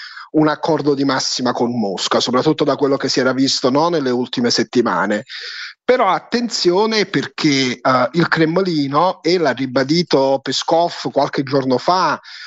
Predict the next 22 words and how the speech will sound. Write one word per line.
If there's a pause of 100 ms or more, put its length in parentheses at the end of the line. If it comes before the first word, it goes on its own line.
(180)
eh,
stamattina
lo
ri-,
lo
ha
ribadito
Lavrov
in
un
suo
intervento,
continua
ad
avanzare
le
pretese
classiche
che
sono
demilitarizzazione
dell'Ucraina,